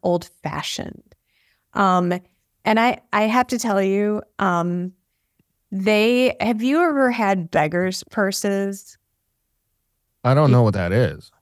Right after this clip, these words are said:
Speaker 1: You don't know what those are?
Speaker 2: That sounds like this, something from the nineteen twenties. Is that the time you were, like
Speaker 1: <laughs>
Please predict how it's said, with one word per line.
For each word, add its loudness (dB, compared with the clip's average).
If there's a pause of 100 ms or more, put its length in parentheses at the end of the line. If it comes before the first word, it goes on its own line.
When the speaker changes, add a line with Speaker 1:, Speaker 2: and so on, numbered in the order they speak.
(200)
Speaker 1:
You 0
don't 4
know 2
what 0
those 0
are? -2
Speaker 2:
That 2
sounds 2
like 2
this, 0
something 0
from 0
the 2
nineteen 0
twenties. -4
Is -6
that -6 (120)
the -6
time 0
you 2
were, 2
like 0 (1120)
Speaker 1:
<laughs> -2